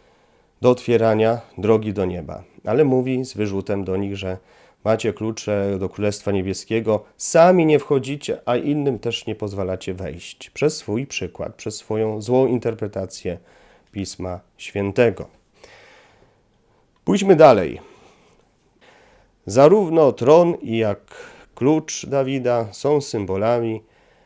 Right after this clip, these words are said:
przez które świat może zrozumieć, na czym polega misja i przyjście Chrystusa”. Patrząc na literę dalet, warto sobie zobaczyć, że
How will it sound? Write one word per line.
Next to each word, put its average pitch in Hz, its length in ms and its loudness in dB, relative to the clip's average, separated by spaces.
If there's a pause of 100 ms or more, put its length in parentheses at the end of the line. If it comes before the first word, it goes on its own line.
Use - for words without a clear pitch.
(260)
przez - 240 -6
które 131 260 2
świat - 520 -2 (340)
może 120 580 0
zrozumieć, 104 920 -4
na 127 260 2
czym 135 260 -6
polega 95 420 -6
misja 110 420 -6
i 95 100 -10
przyjście 104 520 -12
Chrystusa”. - 720 -8 (800)
Patrząc 131 340 -2
na 113 80 -2
literę 117 500 0 (520)
dalet, 107 600 -2 (280)
warto 131 240 -6
sobie 113 260 -8
zobaczyć, 98 540 -6
że 107 260 -8